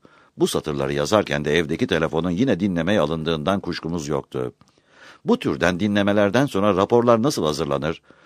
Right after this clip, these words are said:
Horzum gibi devleti dolandırdığı savıyla mahkemeye gidenlerin dışında kalan aydınların, gazetecilerin, siyasetçilerin başına gelenleri ya da gelebilecekleri düşünerek bu olayı ele alıp yarayı deşmeye çalışıyorduk.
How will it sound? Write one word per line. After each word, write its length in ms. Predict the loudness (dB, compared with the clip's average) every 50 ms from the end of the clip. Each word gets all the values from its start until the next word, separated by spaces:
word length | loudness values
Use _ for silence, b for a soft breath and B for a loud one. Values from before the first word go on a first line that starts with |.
| b b b b
Horzum 400 | 8 8 8 8 6 2 2 2
gibi 240 | 2 0 2 2
devleti 380 | 2 2 2 0 -2 -4 -2 0
dolandırdığı 640 | 0 2 4 2 2 2 0 -2 -2 -2 -2 -2 -2
savıyla 460 | 0 0 0 0 2 2 2 0 0
mahkemeye 460 | 2 2 0 0 0 -2 0 0 0
gidenlerin 540 | 0 -2 -2 -2 -2 -2 -2 -2 -2 -2 -2
dışında 380 | -4 -4 -4 -4 -2 0 0 0
kalan 240 | 2 0 0 0
aydınların, 720 | 0 0 0 0 0 -2 -4 -4 -4 -4 -4 -4 -6 -6 -4
gazetecilerin, 640 | -2 -2 -2 -2 -4 -4 -6 -6 -6 -6 -6 -6 -6
siyasetçilerin 880 | -4 -2 0 2 2 2 0 -2 -4 -6 -4 -4 -2 -2 -2 0 0
başına 300 | -2 -2 0 -2 -2 -2
gelenleri 600 | 0 0 0 -2 -2 -2 -4 -4 -2 -2 -4 B B B B B B B
ya 160 | 2 4 4
da 60 | 6 6
gelebilecekleri 840 | 6 6 6 6 4 4 2 2 2 2 0 0 0 0 0 0
düşünerek 480 | -2 -4 -4 -2 -2 0 2 2 2 2
bu 180 | 2 2 4 4
olayı 280 | 4 4 2 2 2
ele 160 | 4 4 4
alıp 340 | 4 4 4 2 -2 -4 -2
yarayı 440 | 0 2 2 4 4 2 0 2 2
deşmeye 400 | 2 0 0 0 -2 -2 -2 -2
çalışıyorduk. 720 | -2 -2 -4 -4 -4 -4 -4 -4 -4 -4 -6 -6 -8 -10